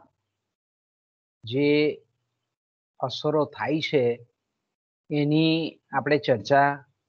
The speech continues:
કરી ગયા અને એમાં આપણે જોયું તે પ્રમાણે કે ભાઈ યોજક વર્ગ પર એની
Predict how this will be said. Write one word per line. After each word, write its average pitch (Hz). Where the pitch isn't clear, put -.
કરી 131
ગયા 110
અને 143
એમાં 143
આપણે 139
જોયું 131
તે 151
પ્રમાણે 120
કે 123
ભાઈ 123
યોજક 120
વર્ગ 127
પર 123
એની 127